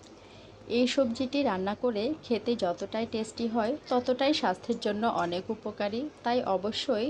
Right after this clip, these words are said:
লতির এই সিজনে মাঝে মধ্যে খাওয়ার ট্রাই করবেন। এখানে পরিমাণ মতো কুকিং অয়েল দিয়ে দিচ্ছি। এরপর ছোট ছোট চিংড়ি মাছগুলোকে পানি ঝরিয়ে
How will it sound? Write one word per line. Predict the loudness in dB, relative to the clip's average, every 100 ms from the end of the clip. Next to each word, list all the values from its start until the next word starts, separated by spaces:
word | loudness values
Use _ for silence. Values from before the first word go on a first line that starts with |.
| 2
লতির | 2 0 -2 -6 -2
এই | -2 -2
সিজনে | -4 -2 -2 0 -2 -4 -10 -20 -20 -20 -8 -2
মাঝে | -2 0 -2
মধ্যে | -2 -2 -2
খাওয়ার | -2 0 0 -2 0
ট্রাই | 0 2 -2
করবেন। | -4 0 -2 -2 -8 -20 -20 -20 -20 -20 -20 -20 -20 -20 -20 -8 -2
এখানে | 0 4 4 4 2
পরিমাণ | 2 2 2 2
মতো | 0 -2 -2 -2
কুকিং | -4 -4 -6 -4
অয়েল | -2 -2 0
দিয়ে | 0 -2
দিচ্ছি। | -4 -2 -2 0 0
এরপর | 0 2 2 2 -2
ছোট | -4 -2 0
ছোট | 0 0 2 2 0
চিংড়ি | -2 0 0 0
মাছগুলোকে | -2 -4 -4 -4 -4 -4 -4 -6 -12 0
পানি | 2 2 0 -2
ঝরিয়ে | -2 0